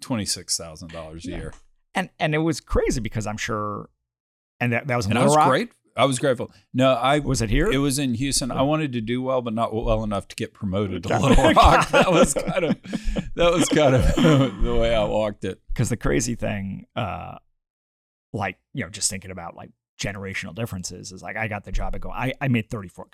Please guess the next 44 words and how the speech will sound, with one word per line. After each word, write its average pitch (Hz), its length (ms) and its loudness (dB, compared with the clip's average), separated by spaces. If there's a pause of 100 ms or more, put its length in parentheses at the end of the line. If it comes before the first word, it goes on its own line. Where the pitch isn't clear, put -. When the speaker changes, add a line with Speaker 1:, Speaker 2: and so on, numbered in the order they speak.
Speaker 2:
I'm 110 120 -10
younger, 90 280 -12
I'm 98 80 -16
three 131 180 -2
years 110 180 -6
younger 95 280 -10
than 92 120 -12
you. 92 120 -10
You 107 140 -6
and 107 100 4
Speaker 1:
Right. 95 80 4
Speaker 2:
John 92 100 -6
are - 20 -6
about 98 140 -8
the 101 60 -12
same 101 180 -8
age. 92 160 -12
I'm, 104 140 0 (140)
so 107 200 -6 (240)
by 120 80 -2
that 123 160 0
time, 110 200 -6
Goldman 107 240 -8
Sachs 98 260 -6
junior 101 240 -8
analysts 98 260 -14
were 104 60 -10
making 98 220 -12
thirty-four 101 360 -8
thousand 101 360 -8
dollars 95 280 -10
a 98 60 -12
year. 101 400 -8 (760)
And, 156 120 0
like, 107 180 -8
people 143 300 0
getting 113 260 -6
jobs 104 380 -12
in 98 80 -14
publishing 143 600 0
or 113 120 -6
advertising 107 720 -6
were - 100 -4
making 92 300 -10